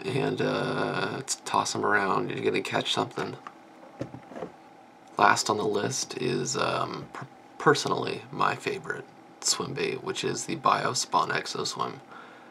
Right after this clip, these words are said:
I've caught plenty of good fish on this, and, uh, I actually caught my first bedfish on a Biospawn Exo Swim.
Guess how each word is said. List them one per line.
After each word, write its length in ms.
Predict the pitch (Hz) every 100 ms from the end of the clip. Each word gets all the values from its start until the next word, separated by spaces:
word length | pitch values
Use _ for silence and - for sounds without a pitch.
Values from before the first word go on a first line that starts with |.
| - - - - - - - - -
I've 140 | 113
caught 240 | - 104 104 107 123 - - - -
plenty 320 | - 123 117
of 60 | -
good 180 | 98
fish 500 | - 82 76 - - - - - -
on 200 | 98 87
this, 440 | 87 120 - - - - - - - - - - - - - - - -
and, 380 | 123 117 - -
uh, 380 | 80 - - -
I 120 | 107
actually 220 | 120 -
caught 200 | - 110
my 100 | -
first 360 | - - - -
bedfish 640 | - - - 110 - - -
on 100 | 101
a 60 | -
Biospawn 600 | 104 - - - 98 80
Exo 300 | 85 - -
Swim. 360 | - - -